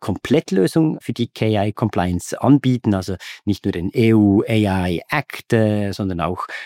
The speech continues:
andere Standards abdecken. Ähm, dadurch heben sie sich ab von den anderen Softwares und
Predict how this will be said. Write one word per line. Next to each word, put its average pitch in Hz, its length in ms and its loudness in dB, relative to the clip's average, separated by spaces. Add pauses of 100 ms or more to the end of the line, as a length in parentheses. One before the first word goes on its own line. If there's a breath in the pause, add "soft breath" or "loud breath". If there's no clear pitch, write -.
(100)
andere 110 600 2
Standards - 800 0
abdecken. 101 680 -6 (720 loud breath)
Ähm, 110 260 4
dadurch 131 300 2
heben 113 160 2
sie 107 120 -2
sich 95 180 -6
ab 87 120 -4
von 98 120 -4
den 90 120 -6
anderen 131 280 0
Softwares 101 760 -4
und 107 300 -2